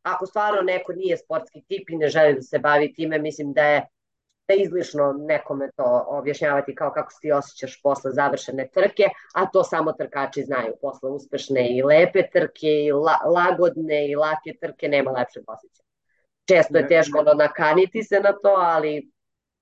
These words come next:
Speaker 1: kad klikneš tamo i uplatiš, me-, meni je to barem u glavi bilo, ono, kao, kad uplatim trku,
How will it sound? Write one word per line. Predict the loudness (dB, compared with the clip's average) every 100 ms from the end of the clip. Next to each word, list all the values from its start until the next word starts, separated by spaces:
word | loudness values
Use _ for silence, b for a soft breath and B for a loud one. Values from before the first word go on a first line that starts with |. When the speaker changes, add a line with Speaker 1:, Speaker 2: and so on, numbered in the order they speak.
| _ _
Speaker 1:
kad | -6 -2
klikneš | -4 -2 -4 -2
tamo | -2 0
i | 0
uplatiš, | 0 0 -2 -2 -6
me-, | -6 0
meni | 2 4
je | 2
to | 2 0
barem | 0 0 0 -2
u |
glavi | -2 -2 -2 -4
bilo, | -6 -6 -4 -4
ono, | -6
kao, | -8 -8
kad | -6 -6
uplatim | -2 -2 -2 -2
trku, | -2 -2 -4